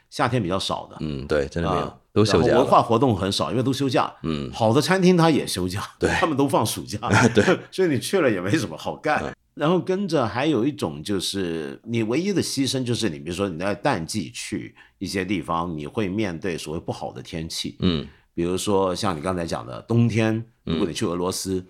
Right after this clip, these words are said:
Speaker 1: 它不止冷，而且日照时间很短。
Speaker 2: 对，对，对，对。
Speaker 1: 就你可能大部分时间都是要摸黑的。
Speaker 2: 对。
Speaker 1: 对，这个是你必须要接受的。
Speaker 2: 嗯，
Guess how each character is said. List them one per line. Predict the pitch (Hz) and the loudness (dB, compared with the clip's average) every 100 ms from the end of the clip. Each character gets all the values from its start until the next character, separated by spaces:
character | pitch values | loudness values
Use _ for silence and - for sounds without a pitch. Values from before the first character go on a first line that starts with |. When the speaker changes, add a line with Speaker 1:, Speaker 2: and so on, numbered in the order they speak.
| _ _ | _ _
Speaker 1:
它 | 139 | -2
不 | 165 | -2
止 | 127 131 | 2 2
冷， | 117 - - _ _ | 0 -2 -16 _ _
而 | 113 147 | 0 2
且 | - 98 87 | 0 -2 -2
日 | 170 123 | 0 2
照 | 123 | 4
时 | 98 101 | 2 0
间 | 98 123 | 2 2
很 | 120 92 160 | 2 -2 0
短。 | - - | -2 4
Speaker 2:
对， | 85 76 | 4 6
对， | 73 | 2
对， | 69 67 | -2 -4
对。 | - | 2
Speaker 1:
就 | 165 | 4
你 | 135 113 170 | 6 4 2
可 | - 80 | 0 -4
能 | 98 | -4
大 | 117 165 | -4 -4
部 | 113 120 | -2 0
分 | 117 | -2
时 | 82 90 | -4 -4
间 | 101 101 | -2 -2
都 | 107 | -2
是 | 113 | 0
要 | 92 | -2
摸 | 87 113 120 | 0 -4 -4
黑 | 131 127 | -2 0
的。 | 90 - _ - | -2 -6 _ -2
Speaker 2:
对。 | 73 - - | -2 -2 -8
Speaker 1:
对， | 131 123 | -2 -2
这 | 160 | -2
个 | 160 107 | -4 -2
是 | 131 | -2
你 | 92 73 | -4 -6
必 | 101 | -8
须 | 85 98 | -6 -4
要 | 82 | -4
接 | - 85 | -4 -6
受 | - 73 | -4 -6
的。 | 53 - - | -8 -12 0
Speaker 2:
嗯， | 85 76 76 | 0 0 -4